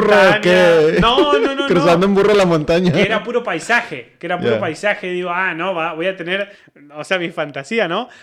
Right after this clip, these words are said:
Speaker 1: Voy a tener mi trabajo en un cerrito o algo así, ¿no? Y después venís acá, pura contaminación, pero
Speaker 2: Ni se ven, güey.
Speaker 1: <laughs> No, ni se ve. Pero sí, o sea, es, es diferente a lo que te imaginas. Pensé que también iba a estar más cerca todo.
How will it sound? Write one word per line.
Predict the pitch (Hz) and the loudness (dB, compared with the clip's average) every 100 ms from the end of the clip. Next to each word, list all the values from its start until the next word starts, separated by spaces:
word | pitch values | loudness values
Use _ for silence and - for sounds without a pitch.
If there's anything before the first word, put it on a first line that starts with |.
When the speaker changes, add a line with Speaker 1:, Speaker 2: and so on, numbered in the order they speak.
| _ - | _ -2
Speaker 1:
Voy | 180 | 2
a | 226 | 2
tener | 190 185 214 | 0 -2 -2
mi | 220 | -4
trabajo | 190 180 202 208 | -2 -2 -4 -6
en | 202 | -6
un | 185 190 | -6 -10
cerrito | - 165 165 202 226 214 202 180 | -4 -4 -2 -4 -4 -4 -4 -2
o | 175 | -2
algo | 202 202 | -2 -2
así, | 180 202 302 320 | -4 -4 -4 -4
¿no? | 240 240 | -4 -4
Y | |
después | 156 - 185 | -6 -4 -4
venís | 175 180 | -4 -6
acá, | 175 160 180 | -6 -4 -2
pura | 180 190 | 0 -2
contaminación, | 165 156 151 156 165 233 240 180 | -2 -2 -2 -2 -4 -2 -2 -2
pero | 160 139 - - _ _ | -4 -6 -10 -20 _ _
Speaker 2:
Ni | 156 | -4
se | 160 160 | 0 2
ven, | 147 151 175 156 | 4 4 2 2
güey. | 127 | 2
Speaker 1:
<laughs> | |
No, | 233 - - 427 - 254 240 | 2 2 2 2 2 0 -2
ni | 214 | -4
se | 233 196 | -2 0
ve. | 220 208 - - - - | 0 -2 -4 -20 -18 0
Pero | 175 175 | 2 2
sí, | - 202 226 196 | 2 0 2 0
o | 165 | -2
sea, | 170 160 143 135 135 139 156 - | -4 -4 -4 -6 -10 -16 _ -12
es, | 147 156 | -10 -10
es | 185 196 | -10 -8
diferente | 214 185 170 180 185 | -8 -6 -8 -8 -8
a | 160 | -8
lo | 143 | -10
que | 139 | -14
te | 135 | -16
imaginas. | 131 127 139 127 | -20 -20 -20 -16
Pensé | - 147 202 | -12 -8 -6
que | 247 | -6
también | 202 190 202 | -6 -8 -8
iba | 208 | -10
a | |
estar | - 196 | -8 -10
más | 185 - | -10 -12
cerca | 180 175 160 | -14 -14 -16
todo. | 143 131 120 | -16 -18 -20